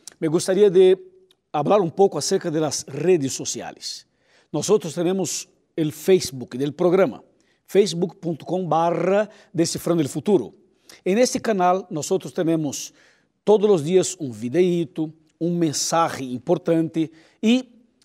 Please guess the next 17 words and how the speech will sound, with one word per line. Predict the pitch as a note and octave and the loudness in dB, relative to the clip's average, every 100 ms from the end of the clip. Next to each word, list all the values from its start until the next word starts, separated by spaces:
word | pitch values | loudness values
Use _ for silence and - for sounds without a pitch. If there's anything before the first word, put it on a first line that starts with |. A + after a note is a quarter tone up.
| _ - | _ -4
nosotros | E3+ - A3+ G#3 F3+ - _ _ _ | -2 2 2 2 -6 -6 _ _ _
siempre | - - - A#3 A3+ F#3+ | -10 -6 0 0 0 -2
hacemos | F3+ - G#3 E3 | -4 0 0 0
una | E3+ D#3 | -4 -4
transmisión | - G3 D#3 D#3+ - - F3+ F#3+ - | -2 -2 0 -4 -4 -2 -2 -2 -4
en | D#3+ | -6
vivo | B2+ E3+ F3 E3+ A3+ _ _ _ _ | -4 -4 -4 -4 -6 _ _ _ _
de | D3+ F#3+ | -2 2
algún | F3 E3 E3+ | 2 2 0
programa, | E3+ D3+ G3 F#3+ F3 | 0 2 0 2 -2
algunas | C3+ C#3 C#3 | -2 -4 -8
prédicas | - F3+ E3 D#3 D3+ | -2 0 0 -4 -8
que | - | -6
hacemos | C#3 E3+ E3+ D#3+ | -6 -4 -4 -6
por | - D3+ | -8 -10
toda | D#3+ C3+ | -6 -6
Sudamérica. | B2+ A#2+ G2 E2 - | -6 -10 -10 -14 -18